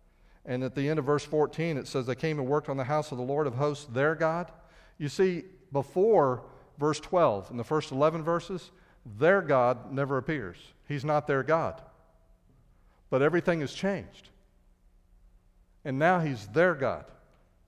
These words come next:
They have experienced him in a new way, and he is theirs. They, they own this relationship.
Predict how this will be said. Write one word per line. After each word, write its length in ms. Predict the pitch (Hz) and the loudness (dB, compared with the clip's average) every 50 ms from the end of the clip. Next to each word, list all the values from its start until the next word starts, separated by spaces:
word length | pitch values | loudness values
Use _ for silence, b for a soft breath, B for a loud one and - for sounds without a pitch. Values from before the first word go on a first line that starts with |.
| _ _ _ _ _ _ _ _ _ _ | _ _ _ _ _ _ _ _ _ _
They 300 | - 113 139 156 160 160 | -6 -2 0 0 2 2
have 240 | 151 156 139 117 120 | 2 0 0 -2 -4
experienced 760 | 127 - - - - - 170 185 175 160 131 - - - - | -8 -10 -12 -10 -4 -2 0 0 0 -2 -4 -6 -10 -10 -8
him 140 | 131 117 113 | -6 -6 -6
in 60 | 117 | -6
a 60 | 120 | -6
new 160 | 127 139 139 131 | -6 -4 -4 -2
way, 260 | 139 151 143 113 113 131 | 0 0 0 0 -2 -6
and 140 | 127 107 | -10 -8
he 140 | 107 131 139 | -8 -6 -6
is 180 | 123 104 98 101 107 | -6 -6 -8 -6 -2
theirs. 340 | 135 147 139 110 92 - | -2 0 0 -2 -4 -6
They, 180 | 123 120 117 110 - B B B B B | -6 -6 -6 -6 -8 B B B B B
they 120 | 139 143 | -2 -2
own 300 | - 170 160 165 160 143 | 0 2 0 2 0 -2
this 320 | 123 120 113 - - - - b b b b | -4 -6 -6 -8 -12 -18 -20 b b b b
relationship. 720 | 131 123 120 131 143 139 - 135 113 - - 110 98 | -4 0 0 0 0 0 -4 -8 -12 -10 -10 -10 -10